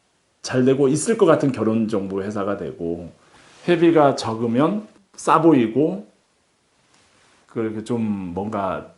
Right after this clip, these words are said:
뒤처져 보이는 그런 느낌을 일부 고객이 가지고 있다는 거죠.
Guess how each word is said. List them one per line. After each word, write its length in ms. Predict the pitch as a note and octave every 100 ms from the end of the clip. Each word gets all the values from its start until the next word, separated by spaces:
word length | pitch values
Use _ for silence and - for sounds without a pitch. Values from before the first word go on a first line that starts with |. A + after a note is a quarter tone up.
| _ _ -
뒤처져 360 | D#3 E3 D3
보이는 300 | A#2 G2+ G#2
그런 260 | D3+ F3 F3
느낌을 580 | D3+ C#3 C3+ F3 G#3 - _ -
일부 300 | E3+ E3 C#3+
고객이 380 | A#2+ A2+ A2+
가지고 540 | G#2+ - F#2 G#2+ G#2 F#2+
있다는 460 | D#2+ - F#2 F#2
거죠. 520 | E2 E2 - D3+ B2+